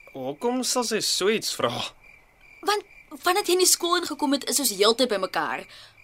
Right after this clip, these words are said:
Speaker 2: Ons leer saam, ons stap saam huis toe. Jy sokkie op I D M by my sussie se eenentwintigste. <laughs> Jy weet,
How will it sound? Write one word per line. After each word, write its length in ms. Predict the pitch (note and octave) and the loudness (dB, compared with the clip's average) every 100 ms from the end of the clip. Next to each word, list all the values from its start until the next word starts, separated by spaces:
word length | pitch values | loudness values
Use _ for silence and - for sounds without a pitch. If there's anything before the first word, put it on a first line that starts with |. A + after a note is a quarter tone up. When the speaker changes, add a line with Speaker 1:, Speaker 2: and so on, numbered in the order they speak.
| - D4 | -2 2
Speaker 2:
Ons 220 | C4 - | 4 2
leer 240 | F3 E3+ F#3+ | 0 0 2
saam, 400 | G3+ F3 F3+ F#3 | 6 6 6 2
ons 80 | F3+ | 0
stap 220 | F3+ E3 | 0 2
saam 200 | - F3 D#3+ | 2 0 0
huis 240 | F3 - - | 2 2 2
toe. 200 | G#3 G#3 - - _ - | 0 -2 -6 -16 _ -10
Jy 220 | F3+ D4 | -2 2
sokkie 380 | F4 D4+ C#4+ A3+ | 6 4 4 0
op 80 | A3 - | 0 2
I 80 | C4 | 2
D 80 | A#3+ C4 | 2 4
M 160 | D4 D#4 | 4 6
by 80 | C4 | 4
my 100 | G#3+ | 4
sussie 300 | - C#4+ B3+ | 2 2 2
se 80 | G#3 F3+ | 2 4
eenentwintigste. 680 | B3+ F#4 D4 C#4+ - C4+ C4+ G4 - - - | 4 4 2 2 2 2 2 2 -2 -6 -10
<laughs> 380 | - - - | -12 -12 2
Jy 80 | D4 D4+ | 4 6
weet, 180 | E4+ | 4